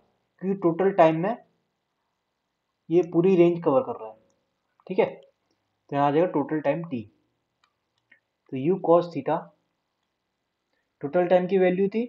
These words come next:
टू यू, टू यू sin theta by g।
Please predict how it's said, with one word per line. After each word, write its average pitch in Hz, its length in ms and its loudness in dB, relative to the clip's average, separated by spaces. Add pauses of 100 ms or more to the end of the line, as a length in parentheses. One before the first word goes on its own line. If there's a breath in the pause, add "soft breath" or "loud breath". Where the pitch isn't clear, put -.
(600)
टू 190 160 0
यू, 202 200 0 (2250)
टू 165 120 2
यू 196 240 0 (1000)
sin 170 220 0
theta 170 260 2
by 170 120 4 (1400)
g। 135 180 -2